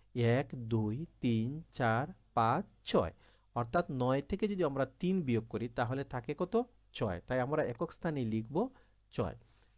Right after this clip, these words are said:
এবার আসো আমরা দশক স্থানের অঙ্ক বিবেচনা করি। দশক স্থানে এখানে প্রথমে আছে চার এবং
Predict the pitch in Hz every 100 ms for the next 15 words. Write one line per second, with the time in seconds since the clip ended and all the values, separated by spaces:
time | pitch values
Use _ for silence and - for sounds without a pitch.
0 | - 165 208 190 139 120 123 117 135 -
1 | 170 - 139 127 113 104 - 226 262 -
2 | - - 170 185 - 107 92 - 92 -
3 | - - _ - 143 143 196 - 196 190
4 | 156 165 208 220 _ - - 175 170 160
5 | - - - 123 220 - 123